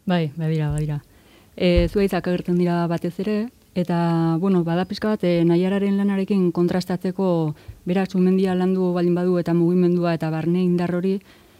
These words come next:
ba, nik pixka bat kontrakoa da, e, askoz ere lasaiagoa eta bisualki ere, em, ba, simpleagoa lehenengo begirada batean.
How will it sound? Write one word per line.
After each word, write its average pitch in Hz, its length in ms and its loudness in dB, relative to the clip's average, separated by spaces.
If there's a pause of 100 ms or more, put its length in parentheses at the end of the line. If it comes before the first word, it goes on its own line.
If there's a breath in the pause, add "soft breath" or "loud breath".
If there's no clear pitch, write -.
(140)
ba, 170 100 0
nik 175 160 2
pixka 202 240 -2
bat - 80 -10
kontrakoa 180 480 0
da, 165 400 0
e, 156 400 -2
askoz 160 280 -6
ere 170 200 -2
lasaiagoa 165 880 -2
eta 147 580 -4
bisualki 175 540 -2
ere, 180 120 0 (100)
em, 143 360 -2 (460 loud breath)
ba, 165 120 -4
simpleagoa 160 680 0
lehenengo 156 440 0
begirada 151 400 -4
batean. 147 280 -4